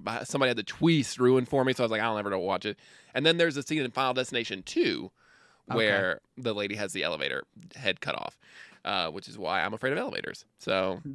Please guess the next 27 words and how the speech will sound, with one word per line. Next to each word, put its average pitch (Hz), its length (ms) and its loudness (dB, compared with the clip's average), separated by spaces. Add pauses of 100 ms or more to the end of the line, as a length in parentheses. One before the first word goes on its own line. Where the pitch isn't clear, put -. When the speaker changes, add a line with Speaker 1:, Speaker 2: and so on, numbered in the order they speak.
(720)
Speaker 1:
you 311 80 8
know. - 160 6
Speaker 2:
If 135 80 -4
you 185 100 0
watch 214 400 6
all 151 280 8
those 160 200 4
Final 147 300 6
Destination 135 640 -2
movies, 123 360 -4
you're 135 120 0
just 147 200 -2
scared 139 280 0
of 117 100 -4
everything. 110 520 -2
Speaker 1:
<laughs> - 40 -4
You're 226 120 8 (140)
scared. 160 380 6 (260)
I'm 143 220 6
afraid 170 420 4
of 175 80 2
the 190 120 4
dentist. 135 580 4
I'm 131 200 6
afraid 175 360 8
of 190 140 4
LASIK. 131 600 4